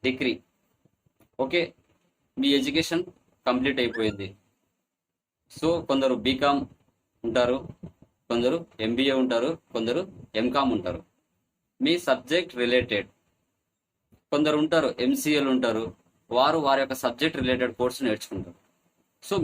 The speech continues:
మీకు మీ యొక్క జాబ్ అంటే, మీరు మీ యొక్క ఎడ్యుకేషన్‌లో ఏదైతే కంప్లీట్ చేస్తుంటారో, దానికి రిలేటెడ్గా ఒక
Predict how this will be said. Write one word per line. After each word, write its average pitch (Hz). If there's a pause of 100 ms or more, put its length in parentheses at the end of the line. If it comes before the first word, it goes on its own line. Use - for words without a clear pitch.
(100)
మీకు 165 (960)
మీ 120
యొక్క 165 (100)
జాబ్ 113
అంటే, 113 (200)
మీరు 143
మీ 120
యొక్క 127 (140)
ఎడ్యుకేషన్‌లో 127 (180)
ఏదైతే 123
కంప్లీట్ 120
చేస్తుంటారో, 101 (880)
దానికి 170 (280)
రిలేటెడ్గా 143
ఒక 123